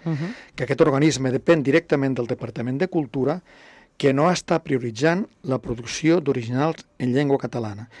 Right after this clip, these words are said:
Speaker 2: Hi ha línies de subvenció per molts àmbits, molts,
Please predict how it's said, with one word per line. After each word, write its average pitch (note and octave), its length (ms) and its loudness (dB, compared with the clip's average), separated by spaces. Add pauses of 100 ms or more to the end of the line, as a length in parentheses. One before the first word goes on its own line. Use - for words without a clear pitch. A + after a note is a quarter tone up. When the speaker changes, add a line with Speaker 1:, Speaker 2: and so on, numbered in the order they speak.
(260)
Speaker 2:
Hi C3 140 4
ha C#3+ 60 8
línies C#3 280 2
de B2 80 -4
subvenció B2 500 0
per A#2 200 -6
molts A2 220 -4
àmbits, D#3+ 460 0 (100)
molts, C#3+ 460 4